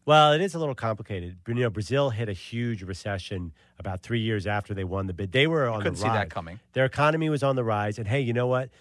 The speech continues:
Speaker 1: Tok-, you never know what's gonna happen in four years. Uh, one more first crack. I think Dak Prescott will be the N F L guy that people are talking about. Not because of him,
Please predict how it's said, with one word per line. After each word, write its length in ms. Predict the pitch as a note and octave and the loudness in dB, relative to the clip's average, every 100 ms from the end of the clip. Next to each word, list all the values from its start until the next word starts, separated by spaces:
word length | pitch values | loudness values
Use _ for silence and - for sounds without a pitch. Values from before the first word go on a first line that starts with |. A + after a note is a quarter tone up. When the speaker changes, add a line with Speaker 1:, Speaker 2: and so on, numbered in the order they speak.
| _ _ - | _ _ 0
Speaker 1:
Tok-, 240 | C#3 D3+ | 0 0
you 140 | C#3+ C#3+ | -2 2
never 200 | D#3 E3 | 2 2
know 140 | E3 | 0
what's 160 | D3 - | 0 -2
gonna 140 | G2+ | -4
happen 240 | G#2+ G#2 F2+ | -2 -4 -8
in 60 | |
four 240 | - G2 F#2+ | -8 -6 -4
years. 360 | F#2+ F#2 E2 _ - - | -4 -4 -8 _ -20 -6
Uh, 120 | B2+ C#3 | -6 0
one 200 | C#3 F3 | 4 4
more 140 | F#3 | 4
first 260 | - D#3 - | 0 -4 -4
crack. 260 | C3+ D3+ _ _ _ _ | -6 -6 _ _ _ _
I 100 | B2 | -2
think 220 | D3+ D3+ B2 | -2 -2 0
Dak 280 | C3 C3 | 0 0
Prescott 480 | - C3+ B2 - G#2+ | -2 -4 -2 -2 -4
will 120 | G2 | -4
be 140 | F#2+ G2 | -6 -6
the 140 | G2 | -6
N 140 | A2 A2 | -4 -4
F 180 | G#2+ | -2
L 220 | G#2+ G2+ G2+ | -2 -2 -2
guy 300 | G2+ F#2 F#2 | -4 -4 -6
that 120 | F2+ | -8
people 200 | G#2 G#2 | -6 -4
are 20 | |
talking 200 | A#2+ G#2+ | -4 -4
about. 180 | G#2+ G2 - - _ | -4 -6 -12 -20 _
Not 320 | A#2 E3 G3+ | 4 4 4
because 160 | F#3+ D3 | 0 -2
of 60 | C3 | 2
him, 340 | E3+ C3 | 4 2